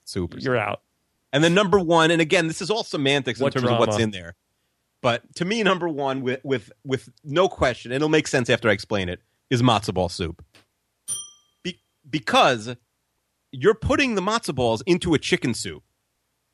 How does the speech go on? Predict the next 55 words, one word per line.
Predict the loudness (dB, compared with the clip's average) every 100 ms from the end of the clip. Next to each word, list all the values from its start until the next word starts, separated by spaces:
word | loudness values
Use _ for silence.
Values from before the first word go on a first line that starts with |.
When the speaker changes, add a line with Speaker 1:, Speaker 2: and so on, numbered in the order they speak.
| _ _ _ -2
Speaker 1:
And, | 0
you | 2
know, | 4
you | 4
have | 2 0
the | -4
stock | -2 0 0
in | 0
there | 2
and | 2
you | 2
have | 0
the |
vegetables | 0 0 0 -6 -6
if | -4
you | -2
want, | 0 -2 -4 _ _ _ 0
but | 2
it's | 2 0
just | 0 0 2
improving | 2 2 4 4 6 4 4 2
on | 2 2 2 0
an | 2
already | 4 4 4 4
amazing | 2 2 0 0
soup, | 0 0 0
which | -2
is | -8
chicken | -6 -6 -6
soup. | -10 -6
Speaker 2:
Mm-hmm. | -4 -4 -8 _ _ _ 0
Speaker 1:
Now, | 2 2 -2
however, | 0 2 2 0 -4
if | -6
you | -6
go | 2 4 4
to | 0
your | 0
Jerry's | 0 2 2 0
Deli | -4 -4 -6 -14 _ _ _ _ _ _ -6
and | -4
they | -2
have | 0 0 0 -2
matzo | 0 0 0
ball | -2 -2
soup | 0 -2 0
in |
a | -6
cup, | -2 -2 -2 -14 _ _ _ -4
that | -4
matzo | 0 0 0
ball | 2 4 4
is | 2
probably | 2 2 4
like, | 2 0 -4